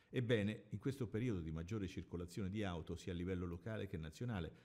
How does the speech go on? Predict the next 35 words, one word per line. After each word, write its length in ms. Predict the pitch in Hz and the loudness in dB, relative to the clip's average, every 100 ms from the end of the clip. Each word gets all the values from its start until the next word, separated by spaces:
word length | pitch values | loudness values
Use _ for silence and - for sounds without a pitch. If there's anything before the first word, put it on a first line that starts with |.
| - - | -14 0
l'anas 360 | 135 143 139 143 | 2 2 2 -2
ha 60 | |
pensato 520 | 131 127 123 135 131 | 0 0 0 -2 -2
bene 240 | 123 123 120 | 0 0 0
di 100 | 110 | 0
proporre 420 | 110 101 113 104 | -2 -2 0 0
restrizioni 680 | 98 113 - 107 - 131 98 | 0 -2 -2 -4 0 0 2
ad 100 | 90 | 0
una 160 | 90 | -2
sola 180 | 95 107 | -2 -2
corsia 340 | 95 95 - | -2 -4 -4
di 100 | 104 | -2
marcia 360 | 104 80 78 - | -2 -2 -4 -2
lungo 240 | 95 110 | 0 2
il 80 | 107 | 0
raccordo 420 | 107 - 110 107 | -2 -4 -4 -4
Terni 300 | 104 104 107 | -2 -2 -2
Orte, 360 | 87 67 - - - - - _ | -2 -4 -10 -14 -14 -20 -20 _
arteria 440 | 120 127 147 156 120 | -2 2 4 4 2
già 220 | 113 107 | 0 -2
quotidianamente 720 | - 123 113 104 101 110 85 | -4 -4 -2 0 0 0 -2
intasata, 640 | 92 95 87 80 65 - - | -2 -2 -4 -6 -6 -10 -6
anche 320 | 143 139 131 | -4 -2 -4
senza 300 | 127 123 123 | -4 -4 -4
cantieri. 460 | 113 92 - 131 - _ - - - | -2 -4 -4 -12 -14 _ -20 -20 -2
Il 100 | 117 | 2
motivo? 560 | 135 131 143 139 - - - | 4 6 4 4 -2 -14 -4
Uno 220 | 147 143 | 2 4
dei 220 | 135 127 | 6 4
più 140 | - 117 | 4 2
gravi 380 | 117 127 123 120 | 4 4 4 4
e 40 | |
impellenti, 800 | 113 - 113 143 131 92 - 82 - | 2 2 4 4 4 4 0 -8 -10
secondo 400 | - - 90 87 | -10 -4 0 2
l'anas, 460 | 92 85 78 73 - | 4 2 0 -4 -10